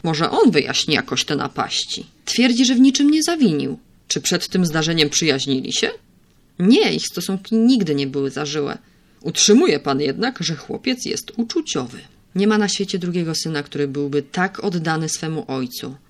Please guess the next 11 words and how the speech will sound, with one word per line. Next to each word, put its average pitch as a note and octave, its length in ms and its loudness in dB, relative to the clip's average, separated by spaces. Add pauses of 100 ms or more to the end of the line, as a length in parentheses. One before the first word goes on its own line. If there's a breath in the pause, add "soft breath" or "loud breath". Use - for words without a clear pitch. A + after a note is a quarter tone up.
(100)
Moje F3+ 280 0
życie F#3+ 240 0
to G3+ 120 0
jego E3+ 280 4
życie. C#3+ 320 -12 (180 soft breath)
Chłonie F#3 300 0
wszystko, G#3+ 420 -2
co F#3+ 160 -4
robię F3 240 -2
i D#3+ 140 -8
mówię. C#3 360 -8